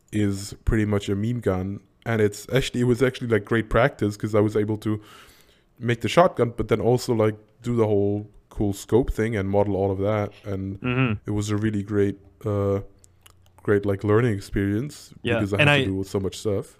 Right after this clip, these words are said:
Speaker 2: and I do
Speaker 1: Yeah.
Speaker 2: wanna add on to that. Like, uh, I was talking to, to a person from our community, to, to Tim, and he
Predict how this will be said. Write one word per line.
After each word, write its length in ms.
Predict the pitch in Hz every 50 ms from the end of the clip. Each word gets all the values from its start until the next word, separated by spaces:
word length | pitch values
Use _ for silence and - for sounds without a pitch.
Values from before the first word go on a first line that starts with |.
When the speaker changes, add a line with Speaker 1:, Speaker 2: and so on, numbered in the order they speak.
| _ -
Speaker 2:
and 120 | 143 143
I 100 | 143 139
do 200 | 135 - 151 156
Speaker 1:
Yeah. 60 | 160
Speaker 2:
wanna 240 | 156 156 147 135 127 -
add 200 | 123 120 120 123
on 160 | 135 151 147
to 100 | - 127
that. 260 | 113 107 101 95 -
Like, 260 | 107 110 110 95 -
uh, 180 | 107 104 101 98
I 60 | 107
was 200 | 120 131 135 127
talking 320 | - - 135 143 - 151 143
to, 480 | - 143 131 123 120 117 113 110 104 98 - _ _ _ _ - -
to 140 | - 120 113
a 60 | 107
person 280 | 101 - 120 120 135 123
from 180 | - 117 113 113
our 80 | 110
community, 640 | 104 120 113 117 131 135 123 110 104 101 101 101 104 - _ _ _ _ _ _ _ _
to, 320 | - 117 110 110 107 104 101
to 120 | - -
Tim, 500 | 98 - - 135 127 120 113 107 104 101 - _ _ _ _ _ _ _
and 540 | - 117 117 113 113 113 110 110 104 95 - _ _ _ _ _ _ _ _ _ _ _ _ _ _ _ _ _ _ _ _ _ _ -
he 760 | - 123 117 131 143 156 165 165 160 160 156 147 139 127 101